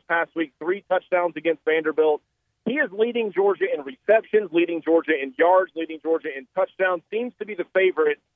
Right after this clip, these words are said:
of, uh, J T Daniels and Stetson Bennett when he's in. This kid just looks like an all-American tight end as a true freshman. We're all kind of blown away with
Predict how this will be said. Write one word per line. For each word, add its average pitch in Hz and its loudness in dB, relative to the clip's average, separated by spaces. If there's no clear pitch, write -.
of, 165 0
uh, 156 2
J 185 0
T 175 -12
Daniels 175 0
and 165 -2
Stetson 175 -2
Bennett 160 -2
when 156 -6
he's 147 -12
in. 160 2
This 202 0
kid 240 0
just 190 -4
looks 175 -2
like 180 0
an 156 -6
all-American 170 0
tight 170 0
end 165 0
as 170 0
a 160 0
true 165 -6
freshman. 156 0
We're 208 2
all 202 4
kind 170 -4
of 147 -4
blown 160 0
away 156 2
with 147 -8